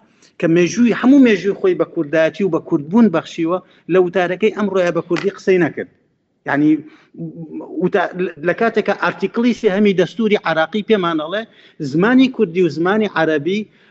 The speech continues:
دوو زمانی فەرمی دەوڵەتن و فەرمانبەرەکانی دەوڵەت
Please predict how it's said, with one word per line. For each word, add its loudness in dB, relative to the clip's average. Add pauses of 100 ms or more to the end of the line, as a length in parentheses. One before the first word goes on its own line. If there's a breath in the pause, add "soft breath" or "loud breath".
(240 soft breath)
دوو 2
زمانی 2
فەرمی 0
دەوڵەتن 0
و 4 (580 loud breath)
فەرمانبەرەکانی 2
دەوڵەت 2